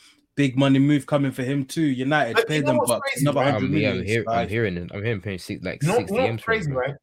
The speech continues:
Speaker 2: Um, just, just, just before we start speaking on, um, on, on transfer targets, um,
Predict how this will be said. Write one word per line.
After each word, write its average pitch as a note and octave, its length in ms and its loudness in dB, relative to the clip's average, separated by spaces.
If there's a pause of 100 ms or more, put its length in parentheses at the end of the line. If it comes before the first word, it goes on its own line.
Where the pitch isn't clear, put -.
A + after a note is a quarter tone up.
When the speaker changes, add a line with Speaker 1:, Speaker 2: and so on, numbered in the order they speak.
Speaker 2:
Um, C#3 260 -4 (320)
just, F3+ 220 -8
just, - 280 -12
just F#3+ 160 -10
before D3+ 260 -10
we B2 80 -14
start B2 200 -6
speaking G#2+ 420 -14
on, G2 200 -12 (100)
um, F2 280 -16 (1000)
on, G2 240 -12
on F#2+ 100 -18
transfer G2 400 -12
targets, F2 760 -14 (560)
um, A2+ 480 -8